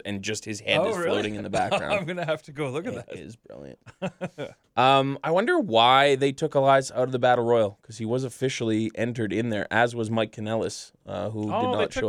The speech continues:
Speaker 2: Kanellis
Speaker 1: up either.
Speaker 2: out? That would've been nice to see him get
Speaker 1: Yeah.
Speaker 2: back in there. I like Mike
Speaker 1: Um,
Speaker 2: Bennett.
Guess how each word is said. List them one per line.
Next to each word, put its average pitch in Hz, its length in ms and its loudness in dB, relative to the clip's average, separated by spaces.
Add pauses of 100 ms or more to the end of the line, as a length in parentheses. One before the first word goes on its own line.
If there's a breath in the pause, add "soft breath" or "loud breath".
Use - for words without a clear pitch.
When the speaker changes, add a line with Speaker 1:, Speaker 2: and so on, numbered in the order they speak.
Speaker 2:
Kanellis 202 220 -4
Speaker 1:
up 226 80 -2
either. 330 140 -8
Speaker 2:
out? 262 80 -10
That 175 120 -6
would've 175 160 -10
been 107 80 -14
nice 104 200 -20
to 117 100 -20
see 110 140 -20
him 95 160 -20
get 78 200 -20
Speaker 1:
Yeah. - 120 -12
Speaker 2:
back 76 220 -20
in 60 120 -20
there. 64 160 -20
I - 20 -16
like 123 260 -16
Mike 73 120 -20
Speaker 1:
Um, 65 100 -20
Speaker 2:
Bennett. - 220 -20